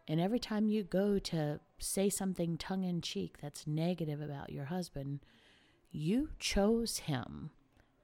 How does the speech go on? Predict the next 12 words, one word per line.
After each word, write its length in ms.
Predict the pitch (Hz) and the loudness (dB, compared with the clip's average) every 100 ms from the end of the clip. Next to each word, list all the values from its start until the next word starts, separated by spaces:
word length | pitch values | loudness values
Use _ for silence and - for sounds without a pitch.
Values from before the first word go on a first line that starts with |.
| - | 0
And 160 | 170 | 0
so 240 | - 175 160 - | 4 2 0 0
every 260 | 214 247 | 0 0
time 360 | 254 - 226 214 | -2 -4 0 2
you 120 | 214 | 2
do 200 | 208 233 | 0 0
that, 260 | 220 208 - | 0 -2 -4
you 360 | 151 220 403 | -2 2 2
look 200 | 349 - | 2 0
like 160 | 143 131 | -4 -4
the 60 | 135 | -6
fool 420 | - 135 123 | -2 -2 -2